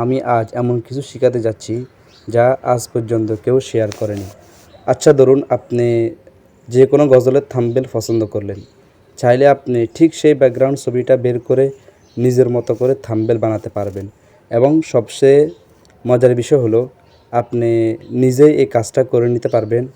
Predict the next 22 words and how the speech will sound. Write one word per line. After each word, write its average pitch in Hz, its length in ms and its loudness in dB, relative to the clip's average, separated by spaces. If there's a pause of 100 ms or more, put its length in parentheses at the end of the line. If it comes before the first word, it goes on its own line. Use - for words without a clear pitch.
(140)
চ্যাট 120 140 2
জিপির 110 260 -2
মাধ্যমে। 101 400 -6 (420)
এই 127 120 6
ভিডিওতে 135 480 4
আমি 143 100 2
দেখাবো 117 380 0 (680)
কিভাবে 139 440 4
মাত্র 123 340 0 (180)
কয়েকটা 127 420 2
ধাপে 120 340 -2
যে 117 180 -4
কোনো 139 200 0 (100)
গজলের 127 400 2
থাম্বনেলের 127 440 -2 (720)
ব্যাকগ্রাউন্ড 127 520 2 (180)
কানেক্ট 117 320 -2
করা 107 140 0
যায়, 98 240 -8
একদম 117 380 -4
হুবহু 123 300 0
প্রফেশনাল। 104 480 -6